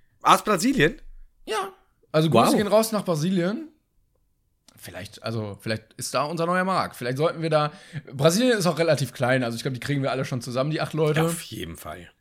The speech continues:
Speaker 1: Ach so, so, machen wir die, die Blechhüttentour. Das wird super. Auf jeden Fall.
Speaker 2: <laughs> Hunderteinundfünfzig aus Amerika seit, äh,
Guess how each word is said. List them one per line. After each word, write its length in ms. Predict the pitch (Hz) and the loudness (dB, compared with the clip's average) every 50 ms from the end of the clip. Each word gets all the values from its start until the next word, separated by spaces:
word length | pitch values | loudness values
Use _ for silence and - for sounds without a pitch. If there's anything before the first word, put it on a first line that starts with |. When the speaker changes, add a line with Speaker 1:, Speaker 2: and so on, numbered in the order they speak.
| _ _ _ _ - | _ _ _ _ -12
Speaker 1:
Ach 100 | 120 - | -8 -4
so, 120 | - 120 | -4 -2
so, 120 | 104 104 | -2 -2
machen 260 | 98 101 107 107 117 127 | -4 -4 -4 -4 -2 0
wir 160 | 127 127 127 | 2 2 2
die, 160 | 113 120 110 | 0 -2 -2
die 100 | 107 131 | -2 -2
Blechhüttentour. 760 | 113 110 117 120 - - 123 - 110 90 - 98 95 90 90 - _ | -2 0 -2 -2 -2 -4 -4 -4 -6 -8 -6 -6 -8 -8 -8 -12 _
Das 100 | - - | -8 -6
wird 100 | 110 90 | -6 -6
super. 320 | 95 90 - 98 82 - _ - - - - - - - - - _ | -6 -8 -8 -10 -10 -10 _ -20 -20 -20 -20 -20 -20 -20 -20 -20 _
Auf 160 | - - - - | -8 -6 -2 0
jeden 140 | 135 127 143 | 0 0 2
Fall. 560 | 131 - - - - 113 - - - - - - - - - - - - - | 0 0 0 0 0 -2 -4 0 0 0 0 2 0 0 0 0 -6 -14 -16
Speaker 2:
<laughs> 180 | - - - | -16 -12 -8
Hunderteinundfünfzig 840 | - - 170 185 233 247 214 - 214 240 226 - 240 262 254 - 233 | 0 2 6 6 6 6 4 2 0 0 0 2 0 0 2 2 2
aus 100 | 220 151 | 2 2
Amerika 560 | 156 131 151 202 247 269 247 156 165 139 131 | 0 -2 -2 -2 -2 -2 0 2 2 2 2
seit, 340 | 123 131 135 127 - - _ | 2 0 -4 -6 -8 -10 _
äh, 460 | 135 123 120 120 123 120 120 117 127 | -6 -4 -2 -2 -4 -4 -4 -6 -8